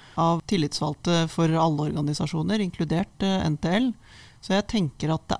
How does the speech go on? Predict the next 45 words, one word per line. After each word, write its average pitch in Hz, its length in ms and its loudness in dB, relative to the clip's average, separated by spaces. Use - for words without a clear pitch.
er 170 220 4
veldig 160 340 0
viktig 170 440 -2
å 165 100 -2
understreke 151 800 0
at 170 140 -2
vi 156 80 0
må 165 220 0
ha 165 240 2
is 156 260 -2
i 180 80 2
magen, 170 540 4
og 160 160 0
vi 156 80 2
må 160 100 2
kjenne 143 460 0
konsekvensene 170 1000 -2
av 156 220 2
å 156 40 2
sette 151 460 -4
signaturen 156 880 -2
på - 200 -4
papir. - 360 -2
Vi 175 100 2
har 180 100 4
eksempler 160 480 -4
på 165 100 0
at 170 120 -2
det 175 80 -2
har - 20 -14
kommet 151 320 -2
frem 156 220 0
i - 100 -4
ettertid 190 540 -4
av 190 100 2
inngåtte 151 460 -2
protokoller 165 640 -2
hva 160 160 0
det - 160 -6
egentlig - 420 -4
er 156 80 2
man 165 160 2
har 160 160 0
signert 175 400 0
på, 254 140 2